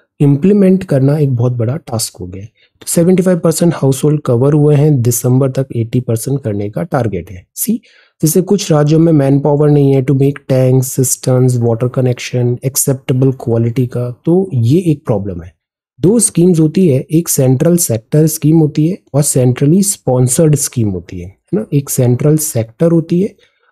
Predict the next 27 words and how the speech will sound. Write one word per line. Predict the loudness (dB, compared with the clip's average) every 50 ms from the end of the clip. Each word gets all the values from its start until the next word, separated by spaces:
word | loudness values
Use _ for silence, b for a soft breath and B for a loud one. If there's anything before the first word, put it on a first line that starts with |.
| _ _ 0
और | 2 2
एक | 2 2 0 -2
होती | -2 0 2 2
है | 2
स्पॉन्सर। | 2 0 -4 -6 _ -2 0 0 0 -2 -2 -6 -10 -14 -16 _ b b b b b -4
दोनों | 0 2 2 4 4 4
में | 4 4 4
difference | 2 0 0 0 0 2 2 2
बताइए | 2 0 0 0 2 2 2 2
और | 2 2 2
दोनों | 2 2 2 4 2 2
के | 0 0 0 0 0
दो | 0 0 0 0
तीन | 0 0 0 0
examples | 2 2 0 0 -2 -2 -2 -2 -2 -4 -4 -4 -6
भी | -10 -10
बताइए। | -10 -12 -14 -14 -14 -14 -14 -16 -18 _ _ _ _ _ _ _ _ _ _ -2
With | 0 2 2
new | 2 4 4 4
date | 4 2 2 0 0 0 -2
to | -2 -2 -2
fix | -4 -4 -2 -2 -2
boundaries, | -2 0 0 2 2 2 2 2 2 2 2 0 0 -2
census | 0 0 0 0 -2 -2 -2 -2 -4 -4 -8 -8 -4
unlikely | -2 0 2 2 2 2 0 0 -2 0 0 0 0 0 -2
before | -6 -6 -6 -4 -4 -4 -4
poll। | -6 -6 _ -2 -2 0 -2